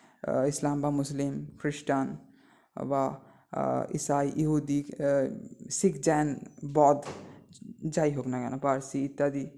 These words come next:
পৃথিবীতে প্রায় চার হাজার ধর্ম আছে। যাই হোক, তো আমি চাই দাঙ্গা বা ঝামেলা যেগুলো হচ্ছে সেগুলো বন্ধ হোক, তাই ব্যাপারে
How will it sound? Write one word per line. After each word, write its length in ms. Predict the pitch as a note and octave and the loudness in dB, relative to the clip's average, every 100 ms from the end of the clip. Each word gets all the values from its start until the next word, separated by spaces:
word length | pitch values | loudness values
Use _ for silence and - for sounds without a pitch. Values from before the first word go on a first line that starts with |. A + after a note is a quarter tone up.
| - | -4
পৃথিবীতে 280 | F3 G#3 F#3 | 2 2 4
প্রায় 180 | F3+ E3 | 4 4
চার 160 | C#3 D3 | 2 2
হাজার 220 | D3 C#3 | 0 -2
ধর্ম 240 | C3+ C3+ | -2 -2
আছে। 140 | C#3+ F#3 | -2 2
যাই 280 | G#3+ D#3 | 4 4
হোক, 120 | C3+ - - - _ - - - - _ _ _ _ | 4 -4 -16 -20 _ -20 -20 -20 -20 _ _ _ _
তো 140 | G3 F#3 - | -2 -2 0
আমি 200 | G3 A3 | 2 4
চাই 180 | B3 | 4
দাঙ্গা 520 | F#3 C#3+ D3 E3 E3+ E3 | 4 2 2 4 4 4
বা 200 | D3+ C#3+ | 2 0
ঝামেলা 480 | C#3 C#3+ D3+ D#3 | -2 -2 2 2
যেগুলো 280 | D3 D3 D#3 | 2 0 -2
হচ্ছে 140 | E3+ F#3+ | -2 -4
সেগুলো 320 | A#3 A#3 A3+ | -4 0 0
বন্ধ 280 | F3 E3 D3+ | 0 -2 -6
হোক, 260 | C3 C3 - | -8 -8 -6
তাই 200 | - E3 | 2 2
ব্যাপারে 440 | F3+ F3+ G3 F#3 | 4 2 0 -6